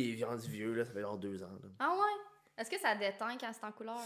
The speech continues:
Speaker 1: Oui, ça déteint, mais tu vois, il est
Speaker 2: Ah.
Speaker 1: vraiment plus pâle qu'il était avant. Avant, c'était un orange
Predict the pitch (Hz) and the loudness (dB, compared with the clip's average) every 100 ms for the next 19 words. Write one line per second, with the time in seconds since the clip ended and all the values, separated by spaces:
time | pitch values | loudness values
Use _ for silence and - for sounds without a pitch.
0 | 220 - - 120 143 202 139 117 147 151 | -8 -12 -10 -2 2 4 6 6 6 6
1 | 120 - 165 170 131 123 120 135 139 139 | 4 4 8 10 10 8 8 8 8 6
2 | 143 147 143 127 117 123 110 143 139 117 | 10 10 10 6 6 8 8 8 6 4
3 | 123 113 104 101 101 113 120 120 117 | 2 0 0 -2 0 0 0 0 -2